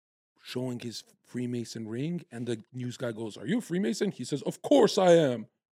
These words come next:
Of course I am." And they're like, "Is that a legal profession?" He's like, "Of course it is." You put that clip with your YouTube shit while I'm talking,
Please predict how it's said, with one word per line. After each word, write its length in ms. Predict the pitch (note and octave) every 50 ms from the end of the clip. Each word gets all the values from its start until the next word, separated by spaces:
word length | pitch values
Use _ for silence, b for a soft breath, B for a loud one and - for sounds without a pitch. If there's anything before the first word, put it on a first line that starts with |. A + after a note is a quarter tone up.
| _ _ _ -
Of 200 | F3+ - - -
course 360 | - B3+ C4+ A3+ F#3+ - -
I 160 | F#3+ F3 E3+
am." 280 | D#3+ E3 D#3+ D3+ C#3 C3 b b b b b
And 100 | A2+ B2+
they're 80 | C3 A#2+
like, 160 | A2+ G#2 -
"Is 80 | A2 -
that 160 | E3 G3+ A3+
a 40 | G3+
legal 360 | D#3+ D3 D3 E3+ D3+ G3 F3+
profession?" 560 | - C3+ A#2 - C3 D#3+ D#3 - G#3+ G#3+ F#3 b b b b b
He's 80 | C#3+
like, 140 | C3+ D#3+ -
"Of 180 | - G#3+ - -
course 380 | - - D#4 D4 A#3 - -
it 100 | - F3
is." 220 | F#3 - G#3+ - - b b b b b b
You 160 | - C3 D#3+
put 180 | - - - -
that 220 | - D#3+ D#3 C3 -
clip 300 | - - F3 F3 - -
with 100 | C3+ B2+
your 100 | C3 B2+
YouTube 380 | B2 C3+ D#3 - - F3+ D#3
shit 280 | C3+ - - F3+ F3 -
while 140 | B2 C3 C#3 C#3+
I'm 80 | C3+
talking, 320 | - - C#3 C#3 - D3+